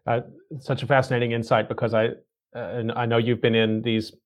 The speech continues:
command centers, and there is this desire, particularly in, in big cities that have the funds to do it and wealthy governments,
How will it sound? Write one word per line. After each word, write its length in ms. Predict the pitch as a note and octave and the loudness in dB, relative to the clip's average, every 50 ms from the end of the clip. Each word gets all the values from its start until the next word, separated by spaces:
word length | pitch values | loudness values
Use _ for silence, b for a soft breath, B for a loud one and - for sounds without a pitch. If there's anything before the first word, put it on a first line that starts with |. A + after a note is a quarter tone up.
| - - | -12 -4
command 380 | - B2+ A#2+ A#2+ A#2 A#2 A2+ | -2 0 2 2 2 2 0
centers, 520 | - - A#2 A2 - - A2 G#2+ G#2 - - | 0 0 0 0 4 4 4 4 4 2 0
and 260 | A2+ G2+ G#2 G#2 - | 0 0 0 -2 0
there 180 | - A2 A2 A#2+ | 2 4 6 8
is 240 | C#3 D3+ C#3+ C#3 | 8 6 6 4
this 260 | - C#3 A#2+ A2+ - - | 2 2 2 2 0 -6
desire, 760 | - - B2 G#2+ - A#2+ A#2 B2 C3 C#3 C3+ A#2+ A2+ G#2+ G2 | -2 -2 -2 2 4 6 8 8 10 8 8 8 6 4 2
particularly 600 | - - A2 - D3 C3+ - B2+ A#2+ A#2 A2 G#2 | 0 -4 -6 -6 -4 -2 0 2 2 2 2 2
in, 280 | G2+ G2+ G#2 G#2+ - - _ - | 0 0 -2 -4 -6 -10 _ -10
in 340 | A#2 G#2 G2+ G2+ G2+ - - | -8 -6 -6 -6 -8 -8 -4
big 200 | - C3+ B2+ - | 0 0 0 0
cities 340 | - - C3+ B2 B2 A#2 A2+ - | 0 0 2 4 4 2 2 -2
that 80 | A#2+ | -2
have 160 | G2 A#2 A2+ | 0 0 -2
the 80 | - A2 | -2 -4
funds 300 | - - A2+ A2 G#2+ G#2 | -4 -2 -2 -2 -2 -4
to 80 | - - | -6 -12
do 220 | - - A#2+ A2+ | -6 -2 0 0
it 160 | A2 A2 A2 - | 0 0 -2 -6
and 160 | A2+ A2 G2 - - _ _ | -10 -10 -10 -12 -16 _ _
wealthy 340 | - A#2 A2 A2 A2 - A2+ | -6 -2 0 0 0 -2 -4
governments, 480 | A2 A2+ A2 A2 G#2 G#2+ G#2 F#2 - | -2 0 0 0 0 -2 -2 -4 -8